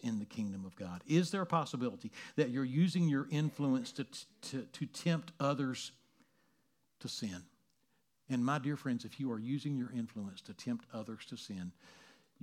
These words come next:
it would be better for a millstone to be hung around your neck and for you to be cast into the depths of the sea and you drown. That's what Jesus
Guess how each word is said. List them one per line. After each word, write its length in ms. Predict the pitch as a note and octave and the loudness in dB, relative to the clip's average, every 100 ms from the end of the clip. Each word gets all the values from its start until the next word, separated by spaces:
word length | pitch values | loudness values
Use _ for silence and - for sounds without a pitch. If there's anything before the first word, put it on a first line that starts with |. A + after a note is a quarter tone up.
| - _ - | -12 _ -12
it 100 | G#2 | -12
would 100 | G2 | -8
be 100 | G#2 - | -10 -6
better 260 | A2 A#2 | -6 -6
for 280 | A#2 - A2+ | -6 -6 -6
a 40 | G2 | -6
millstone 800 | G2 G2+ A2+ A2+ - A#2+ A2 A2 | -6 -4 -4 -6 -6 -4 -2 -2
to 60 | |
be 160 | F#2+ F2 - | -4 -8 -8
hung 160 | A2+ | -6
around 280 | A#2 A2+ G2 | -6 -6 -8
your 80 | F#2 | -8
neck 320 | G2 G#2 G#2 - - | -6 -6 -8 -10 -14
and 120 | F2 | -14
for 120 | - | -12
you 220 | F2 G2+ A2 | -12 -8 -6
to 40 | |
be 120 | D3 | -6
cast 420 | - A2 G#2 - | -8 -10 -10 -10
into 160 | A#2 - | -14 -14
the 120 | - | -16
depths 380 | F2 G#2+ G#2+ - | -10 -8 -8 -10
of 120 | F2+ | -14
the 80 | F2+ | -12
sea 320 | - A2 G#2+ G2 | -6 -4 -4 -6
and 140 | F2 | -8
you 140 | F#2 | -8
drown. 180 | E2+ D#2+ D2+ - _ _ _ _ _ _ _ _ | -10 -14 -16 -20 _ _ _ _ _ _ _ _
That's 160 | G2+ - | -12 -10
what 100 | F#2+ | -10
Jesus 480 | G#2 G#2+ F2 - | -6 -6 -6 -12